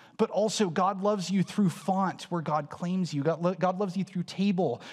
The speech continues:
where God gives of God's body and blood through Jesus Christ. It's not just abstract, it's concrete spiritual sustenance.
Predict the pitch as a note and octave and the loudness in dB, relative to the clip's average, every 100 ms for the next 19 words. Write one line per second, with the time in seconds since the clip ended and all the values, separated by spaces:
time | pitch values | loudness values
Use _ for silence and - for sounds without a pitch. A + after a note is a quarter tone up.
0 | - F#3+ E3 F3 F#3 E3 C#3+ A3 G#3+ E3 | -4 -2 2 2 0 0 2 2 2 0
1 | E3+ D#3 D3 D#3+ D#3+ C3+ D#3+ F3 F3+ D#3 | 0 0 2 0 0 -2 2 2 0 0
2 | C#3+ D3 D#3+ D#3+ - C3+ C3+ A#2+ - - | 0 2 0 0 -4 -4 -4 -4 -6 -2
3 | E3+ G2 - - - - - - - - | -2 -2 -10 -12 -12 -16 -16 -16 -20 -20
4 | _ _ - F#3+ B3 A3+ F#3 A3+ F3 E3+ | _ _ -4 0 2 0 0 -2 -2 -2
5 | - - F3+ F3 C3+ - F3 - - - | -2 -2 0 0 -2 0 -2 -2 -8 -2
6 | G3+ G#3+ G#3 - A3 E3 - - - F3 | 0 2 0 -2 -2 -4 -4 -6 -2 0
7 | D3 - B2 - G#2 - A2 F#2+ - - | 0 -2 -6 -4 -6 -6 -12 -14 -16 -16
8 | - - | -16 -16